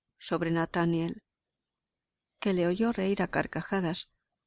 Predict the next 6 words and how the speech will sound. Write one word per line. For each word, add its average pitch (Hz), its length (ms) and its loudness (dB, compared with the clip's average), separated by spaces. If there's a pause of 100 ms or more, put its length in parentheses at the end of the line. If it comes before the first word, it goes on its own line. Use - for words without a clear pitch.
al 165 160 4
bajar 170 320 -2
la 160 120 0
escalera. 160 600 -4 (3000)
"Sin 220 400 2
duda", 196 600 0